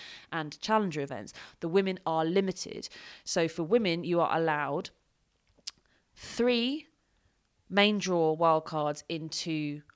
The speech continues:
I T F events, three qualifying wild cards into I T F events, and you're also, uh, and when I say I T F, I'm talking about challengers at the, the low, the lower levels. You're also allowed three main draw wild cards into W T A events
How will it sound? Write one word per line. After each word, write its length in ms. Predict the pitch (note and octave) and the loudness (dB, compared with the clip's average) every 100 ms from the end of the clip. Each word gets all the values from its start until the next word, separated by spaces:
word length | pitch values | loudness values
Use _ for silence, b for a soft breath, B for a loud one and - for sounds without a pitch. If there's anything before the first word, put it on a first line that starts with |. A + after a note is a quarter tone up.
| - | -4
I 120 | D#3+ | -2
T 240 | - E3 | -2 -2
F 160 | D3 - | -2 -4
events, 640 | C#3 D3 G#3 - - - - b b b | -8 -8 -6 -2 -2 -4 -10 b b b
three 580 | - - G#3+ A3 G#3 G#3+ | -16 -6 2 4 4 -2
qualifying 640 | - G#3 F3 - D#3+ D#3 | 0 4 4 4 0 0
wild 220 | D3 D3 C#3+ | 0 -2 -2
cards 220 | C#3+ C#3+ | -6 -8
into 200 | C#3+ C#3 | -8 -8
I 80 | C#3 | -8
T 120 | - | -10
F 100 | - | -12
events, 320 | D3+ D3 - B B B B | -12 -12 -14 B B B B
and 260 | F3+ E3+ E3+ | 0 2 2
you're 120 | F3 | 0
also, 500 | F3+ F3 E3+ D#3 D#3+ - - | 0 -2 0 0 0 -2 -2
uh, 40 | D#3 | 0
and 80 | F3 | 2
when 100 | F#3 | 2
I 40 | |
say 140 | F3 E3 | 2 2
I 120 | E3+ | 2
T 140 | - | 0
F, 140 | E3 D#3 | -2 -4
I'm 100 | D#3+ | -8
talking 260 | E3 D#3 | -8 -6
about 200 | D3+ C#3+ | -4 -4
challengers 480 | - D3 C#3 C#3 D3 | -4 -8 -6 -8 -10
at 100 | - | -10
the, 200 | - D#3+ - | -10 -10 -6
the 100 | D#3 | -2
low, 240 | D#3 D#3 | 2 2
the 120 | - | 2
lower 240 | D#3+ D#3 D3 | 2 2 2
levels. 440 | C#3 - B2+ D#3+ - | -4 -8 -10 -10 -8
You're 140 | E3 | -6
also 340 | - F#3 - - | -2 -2 -2 -2
allowed 400 | D#3+ D3+ C#3+ C#3+ | -2 0 -2 -4
three 520 | - - F#3 F3 D#3+ - | -10 -4 0 2 0 -4
main 240 | F#3 G3 | -6 -4
draw 140 | F#3 E3 | -2 -2
wild 280 | D#3 D#3 D3+ | 2 2 0
cards 260 | D#3 D3+ | -4 -6
into 180 | C#3 C#3+ | -8 -10
W 200 | D3 C#3+ | -10 -6
T 120 | - | 0
A 80 | A#3 | 2
events 320 | A3+ A#3 - | 2 -2 -6